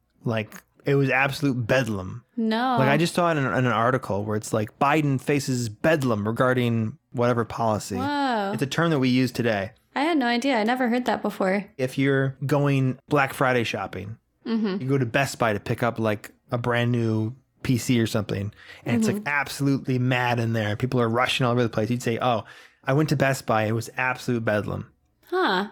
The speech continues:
Speaker 2: Cool. I'm gonna have to, like, incorporate that into my vocabulary.
Speaker 1: London, which at the time was plagued with poverty, crime, corruption, and inequality, was often referred to as being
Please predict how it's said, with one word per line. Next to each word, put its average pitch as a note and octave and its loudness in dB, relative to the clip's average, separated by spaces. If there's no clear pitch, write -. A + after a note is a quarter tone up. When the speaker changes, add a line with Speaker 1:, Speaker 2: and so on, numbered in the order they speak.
Speaker 2:
Cool. F#4+ 0
I'm F#3 0
gonna C#4 2
have C#4 -2
to, C#4+ -2
like, C4 0
incorporate G#3+ -2
that F3 0
into G#3+ -4
my G3 -2
vocabulary. F#3+ -4
Speaker 1:
London, E3+ 4
which C#3 2
at C3 -2
the C3 0
time B2+ 2
was A#2+ 0
plagued C3 0
with A2+ -2
poverty, B2+ 0
crime, A#2+ 0
corruption, A2+ -2
and G2+ -4
inequality, G#2+ 0
was G2 -2
often A2+ 0
referred D#3 0
to C3 0
as A#2 -2
being A#2+ -2